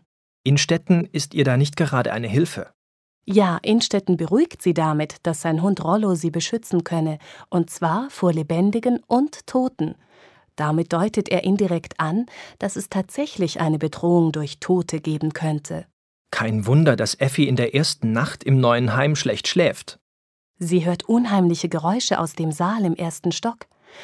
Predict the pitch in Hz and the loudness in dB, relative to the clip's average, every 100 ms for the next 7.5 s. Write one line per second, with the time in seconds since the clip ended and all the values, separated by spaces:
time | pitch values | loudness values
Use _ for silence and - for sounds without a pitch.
0 | - - 175 170 185 165 226 233 202 180 | -20 -4 0 2 2 0 0 0 0 -2
1 | - 214 - 202 202 185 170 175 214 - | 0 -2 0 -2 -2 0 2 2 0 -2
2 | 170 156 160 185 214 226 226 233 240 254 | 0 0 0 0 -2 0 -2 -2 2 4
3 | 190 170 160 - 156 - 160 156 _ - | 4 2 -4 -4 -4 -2 -2 -2 _ -2
4 | 160 151 - 156 196 208 - 156 151 160 | -2 -2 -6 0 0 -2 -4 -6 -4 -4
5 | 156 170 175 185 - _ _ _ 180 202 | -6 -6 -6 -8 -10 _ _ _ -2 0
6 | - 214 220 233 247 254 196 180 - 185 | 0 -4 -2 0 0 0 -2 -6 -4 -2
7 | 226 - 160 - - | -2 -2 -4 -6 -20